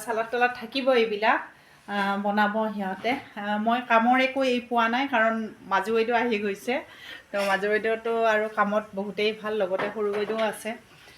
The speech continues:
তো সিহঁত দুটা লগ হ'লে আৰু মই একো কৰিব নালাগে। সেয়ে মই ভিডিঅ' বনাই পেলাই আপোনালোকক দেখাই দিছোঁ। আ, চাই থাকিব ভিডিঅ'টো শেষলৈকে।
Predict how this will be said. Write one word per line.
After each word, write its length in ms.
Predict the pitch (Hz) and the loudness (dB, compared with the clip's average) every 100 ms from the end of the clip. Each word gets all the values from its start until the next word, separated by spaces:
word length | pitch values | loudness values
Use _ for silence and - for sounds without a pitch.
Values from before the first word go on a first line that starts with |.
| - | -6
তো 140 | 196 | -4
সিহঁত 220 | 196 208 214 | 0 -2 -2
দুটা 240 | 214 220 | 0 2
লগ 200 | 202 196 208 | 4 2 2
হ'লে 160 | 220 | 4
আৰু 140 | 214 214 | 4 2
মই 160 | 208 | -2
একো 220 | 202 226 220 | -2 -4 -6
কৰিব 280 | 202 202 214 | -6 -4 -6
নালাগে। 480 | 208 190 185 214 285 - - - - | -6 -4 -2 -4 -6 -12 -20 -20 -8
সেয়ে 160 | 214 220 | -2 0
মই 240 | 226 233 | 0 0
ভিডিঅ' 640 | 226 220 226 196 214 226 | -4 -6 -4 0 2 2
বনাই 340 | 220 214 214 214 | 0 -2 -2 -2
পেলাই 220 | 226 220 | 2 4
আপোনালোকক 640 | 202 214 214 208 208 214 - 208 | 2 0 -2 -2 -4 -6 -8 -4
দেখাই 320 | 208 - 277 285 | -4 2 4 4
দিছোঁ। 380 | 285 302 277 311 - 330 320 330 | 2 2 2 0 -6 -16 -10 0
আ, 300 | 208 208 214 220 | 6 8 6 6
চাই 120 | 277 | 4
থাকিব 360 | 311 302 294 294 | 4 0 2 2
ভিডিঅ'টো 460 | 277 269 269 285 | 4 6 6 6
শেষলৈকে। 600 | 277 254 254 254 247 311 | 2 4 6 6 4 4